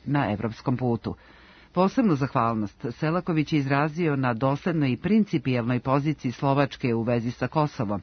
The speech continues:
i istakao da je Srbija posvećena normalizaciji odnosa sa Prištinom, a da to znači postizanje kompromisnog rešenja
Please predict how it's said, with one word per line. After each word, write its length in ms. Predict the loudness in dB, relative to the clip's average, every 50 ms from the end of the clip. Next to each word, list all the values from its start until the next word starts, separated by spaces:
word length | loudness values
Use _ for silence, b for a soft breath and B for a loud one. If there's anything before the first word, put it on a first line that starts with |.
| B B B B B B B B B
i 100 | 2 4
istakao 480 | 4 4 2 0 -2 0 0 2 2 2
da 100 | 2 0
je 60 | 0
Srbija 440 | -2 -2 -4 -4 -2 0 0 0 0
posvećena 680 | 0 0 -2 -2 0 -2 -2 -2 0 -2 0 0 2 2
normalizaciji 880 | 2 2 2 2 2 2 2 2 2 2 0 0 -2 -2 -2 0 0
odnosa 500 | 2 2 0 0 0 0 -2 -2 -4 -6
sa 140 | -4 -4 -4
Prištinom, 580 | -2 -2 0 -2 -2 -2 -4 -4 -4 -4 -4 -8 b b b b b b b b b b
a 120 | -2 0
da 120 | 0 0
to 180 | 0 0 0 0
znači 380 | 2 0 0 0 0 -2 -6 -6
postizanje 640 | -4 -4 -4 -2 -2 -4 -2 0 0 0 0 -2
kompromisnog 720 | -2 0 0 0 2 0 0 0 0 -2 -2 -2 -4 -2
rešenja 520 | 0 -2 0 0 0 2 2 2 2 0